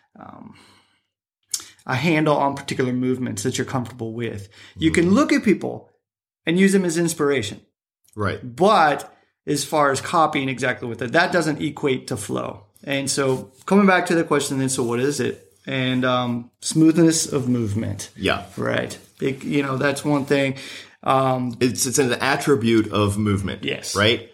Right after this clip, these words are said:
Speaker 2: And movement isn't limited to a set of things. It's, but the flow is what happens when, like you were saying, you're so good at some particular movements
Speaker 1: Mm-hmm.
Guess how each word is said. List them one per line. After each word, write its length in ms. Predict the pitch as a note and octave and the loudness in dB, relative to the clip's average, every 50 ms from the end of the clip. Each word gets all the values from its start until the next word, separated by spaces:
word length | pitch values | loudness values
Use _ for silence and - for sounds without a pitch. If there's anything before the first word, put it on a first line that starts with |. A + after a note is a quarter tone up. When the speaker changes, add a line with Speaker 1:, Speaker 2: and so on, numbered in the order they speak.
| _ _ _ _ - | _ _ _ _ -4
Speaker 2:
And 360 | - G#2+ G#2+ G#2+ G#2+ G#2+ G#2 A2 | 0 2 2 4 4 2 2 2
movement 440 | B2+ C3+ C3 C3 C3 B2+ B2 - | 2 2 2 2 0 0 0 2
isn't 280 | G#2+ A2+ G#2+ A#2 - - | 0 0 0 0 0 0
limited 440 | A2 A2 G#2+ A2+ G#2 G#2 G#2 G2+ G2 | 0 2 2 4 4 4 2 2 0
to 140 | G#2 G2+ G2 | 0 0 0
a 40 | F#2+ | 0
set 200 | - A2+ G2+ F#2+ | 2 0 0 0
of 100 | F#2+ - | -2 0
things. 480 | - G#2 F2+ D#2+ D#2 - - - - _ _ _ _ _ _ _ _ | 0 0 0 0 -4 -10 -16 -18 -20 _ _ _ _ _ _ _ _
It's, 500 | - A2 A2+ G2+ - - - - - - _ _ - | 0 2 2 2 2 0 0 0 -4 -8 _ _ -12
but 460 | G#2 G#2+ G#2+ G2+ F#2+ G2 - - _ _ _ _ | -2 2 2 2 2 0 -4 -16 _ _ _ _
the 140 | G2+ A2 G2+ | -4 -4 -4
flow 720 | G2+ - - D3 D3+ D#3+ D#3+ C#3+ B2+ B2 A#2+ A#2 - - - - | -4 -4 -4 2 4 4 6 6 4 4 2 2 0 -4 -4 -4
is 160 | A#2 G#2 G#2 | -2 0 0
what 160 | A2 G2+ G2 | 0 0 0
happens 460 | A2 G#2+ G2+ G2 G#2 G2 G2+ G2 G2 - - | 0 -2 -2 0 0 0 0 0 -2 -4 -4
when, 520 | G2 G#2 G2+ G2 F#2+ G2 G2 G2 F#2+ - _ _ - | -2 0 2 2 0 0 -4 -8 -14 -20 _ _ -8
like 240 | - A2 A2+ G#2+ G#2+ | -2 0 0 0 0
you 60 | A#2 G#2+ | 0 0
were 80 | G#2+ | 0
saying, 400 | G2+ - C3 A#2 G#2+ G#2 G#2 G2 | 2 2 2 2 4 2 2 0
you're 160 | F#2+ G#2 G#2 G2+ | 0 0 0 2
so 460 | G2 - - C3 B2+ B2+ C3 C3 B2+ | 2 0 2 2 4 4 4 2 0
good 680 | B2 G#2+ G#2 A#2+ C3 B2 A2 G2 F#2+ F#2+ G#2 - - - | -4 -4 0 2 4 4 4 4 2 0 -2 -6 -4 -6
at 140 | F#2+ G2 - | -6 -4 -2
some 540 | - - A#2+ A2 G#2+ G#2 G#2+ G#2+ G2+ - - _ _ _ _ | -2 0 2 2 2 2 0 -2 -6 -12 -20 _ _ _ _
particular 460 | - - G2+ - B2 G#2 A2 G#2+ G#2 | -6 -6 0 0 0 0 2 2 4
movements 540 | G2 G2 G2 F2+ F#2+ F#2+ F2 F2 C3 B2+ A#2+ | 4 4 2 2 0 -2 -2 -2 -2 -2 -2
Speaker 1:
Mm-hmm. 200 | A#2+ A2+ A2 G2+ | -2 -4 -6 -8